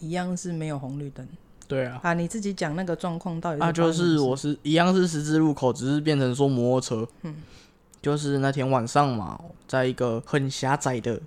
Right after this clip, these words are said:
Speaker 2: 一个巷子里面的交叉口，那边我也分不出来哪边是直行啊，反正就是我直直骑要骑过对向的时候呢，左边就有台车过来，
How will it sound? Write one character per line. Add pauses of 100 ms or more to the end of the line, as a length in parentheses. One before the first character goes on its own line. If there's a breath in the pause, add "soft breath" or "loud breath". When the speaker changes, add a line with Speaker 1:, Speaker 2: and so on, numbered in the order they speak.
(140)
Speaker 2:
一
个
巷
子
里
面
的
交
叉
口， (420)
那
边
我
也
分
不
出
来
哪
边
是
直
行
啊，
反
正
就
是
我
直
直
骑
要
骑
过
对
向 (600 loud breath)
的
时
候
呢， (320)
左
边
就
有
台
车
过
来，